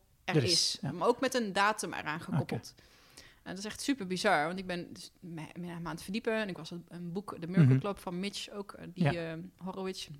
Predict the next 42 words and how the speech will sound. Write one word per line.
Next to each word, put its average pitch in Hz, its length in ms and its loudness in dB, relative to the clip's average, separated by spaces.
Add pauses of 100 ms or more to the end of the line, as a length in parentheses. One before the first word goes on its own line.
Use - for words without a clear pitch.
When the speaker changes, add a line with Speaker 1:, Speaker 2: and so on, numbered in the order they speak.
(600)
Speaker 1:
die 170 120 -4
schrijft 170 280 -4
daar - 100 -2
ook 156 120 -4
over. 165 280 -2 (380)
Wat 175 100 -6
ik - 80 -6
in 190 60 -2
de 185 60 -2
kantlijn 202 460 2
ook 190 140 0
gezet 196 240 0
toen 185 120 -6
daarbij 185 300 4
stond 185 260 -6
van, - 180 -8
oké, 175 320 -4 (640)
ehm, 165 840 -8 (480)
over 185 200 -6
een 180 80 -2
maand 190 280 4
heb 185 100 -4
ik 175 140 -8
tienduizend 165 480 -2
euro. 151 260 -4
En 165 80 -6
denk 165 140 -6
ik, 165 40 -12
oké, 160 100 4
Speaker 2:
Mhm. 120 100 8
Speaker 1:
ik 107 60 4
houd 165 160 -4
een 196 60 -12
heel 202 160 -6 (180)
klein 220 200 4
experiment. 220 520 0
Speaker 2:
Ja. 160 180 8
Speaker 1:
Ik - 80 -12
ga 202 120 -2
gewoon 196 160 -2
eens... - 220 -6 (720)
Want 196 280 2